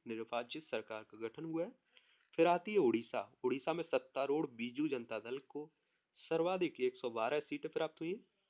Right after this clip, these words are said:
इसके बाद भारतीय जनता पार्टी को तेईस सीटें, बीजेपी को दूसरे स्थान पर रही है उड़ीसा में। और याद रखिए, उनतीस मई दो हज़ार उन्नीस को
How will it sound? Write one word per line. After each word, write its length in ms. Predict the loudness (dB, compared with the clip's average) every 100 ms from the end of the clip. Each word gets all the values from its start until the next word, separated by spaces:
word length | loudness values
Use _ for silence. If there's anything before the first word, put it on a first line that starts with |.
| _ _
इसके 240 | -2 4 6
बाद 160 | 6
भारतीय 400 | 2 -2 0 2
जनता 260 | 2 0 -2
पार्टी 380 | -2 -2 -4 -10
को 80 | -8 -2
तेईस 260 | -2 -2
सीटें, 360 | -10 -10 -14 -10
बीजेपी 380 | -6 -4 -4 -6
को 160 | -14 -10
दूसरे 360 | -8 -6 -6
स्थान 260 | -6 -8 -10
पर 100 | -8
रही 140 | -4
है 60 | 0
उड़ीसा 340 | 0 -2 -6
में। 100 | -8 -10 _ _ _ _ _ _ _ _ _ _ _ _ _ -20 _ _
और 400 | 4 8 8 4 _ _ _ _
याद 220 | 0 2
रखिए, 380 | 2 0 -4 -8 -10 _ -10
उनतीस 600 | -8 -8 -8 -6 -6 -4
मई 200 | -2 2
दो 160 | 2 2
हज़ार 180 | 2
उन्नीस 320 | -2 -2 -6 -6
को 220 | -16